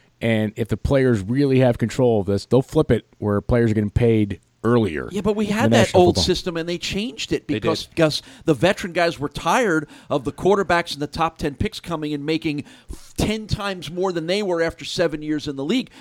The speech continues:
Speaker 2: So I don't agree with you, Kevin. I don't think that changes. I
Speaker 1: Oh, I
Speaker 2: really
Speaker 1: think it
Speaker 2: don't.
Speaker 1: does. I, well, I, I think it does because the stars of the league are the young players, and if they're the ones, ah, I, listen, I wanna
Speaker 2: There's
Speaker 1: get paid.
Speaker 2: still more veteran guys in the league, I think.
Speaker 3: Two,
Speaker 2: And, and
Speaker 3: two things can happen here. You, you touched on something I wanna get to also, Kevin.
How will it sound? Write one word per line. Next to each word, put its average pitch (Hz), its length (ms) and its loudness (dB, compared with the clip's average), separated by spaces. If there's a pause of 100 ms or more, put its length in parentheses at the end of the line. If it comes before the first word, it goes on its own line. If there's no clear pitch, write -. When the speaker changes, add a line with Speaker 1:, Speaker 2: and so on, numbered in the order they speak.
Speaker 2:
So 147 220 0
I 233 120 0
don't 302 160 4
agree 185 220 2
with 233 180 -6
you, 127 60 -10
Kevin. 127 360 -4
I 180 120 2
don't 285 180 0
think 233 280 -6
that 190 180 -2
changes. - 680 -8 (280)
I 139 100 4
Speaker 1:
Oh, 139 60 10
I 160 80 12
Speaker 2:
really 196 100 8
Speaker 1:
think 214 200 10
it 185 40 -6
Speaker 2:
don't. 156 200 8
Speaker 1:
does. - 40 -2
I, 123 180 -4
well, 139 280 6
I, 151 100 2 (100)
I 170 100 4
think 170 180 2
it 117 120 -2
does 165 260 6
because 131 400 4
the 117 80 6
stars 170 380 6
of 147 40 4
the 135 80 4
league 147 240 4
are 131 80 6
the 123 100 4
young 139 260 2
players, 135 560 4
and 123 140 2
if 120 80 -2
they're 143 120 4
the 139 80 2
ones, 127 180 2
ah, 135 520 2
I, 113 120 -6 (640)
listen, 127 320 -2
I 104 100 -6
wanna 123 200 0
Speaker 2:
There's 123 160 0
Speaker 1:
get 165 100 6 (160)
paid. 160 80 -8
Speaker 2:
still 170 140 2
more 185 380 6
veteran 165 500 -4
guys 165 420 -2
in 151 80 -6
the 139 100 -4
league, 156 380 -4
I 101 140 -6
think. 113 320 -10
Speaker 3:
Two, 165 240 2
Speaker 2:
And, 170 80 -4
and 131 120 -2
Speaker 3:
two 202 140 0
things 190 260 -4
can 147 140 -8
happen 110 300 -8
here. 80 300 -14
You, 117 100 -8
you 120 160 -12
touched - 280 -10
on 95 120 -10
something 98 200 -14
I 92 60 -12
wanna 87 140 -12
get 90 140 -14
to 87 120 -8
also, 85 240 -10
Kevin. 82 300 -14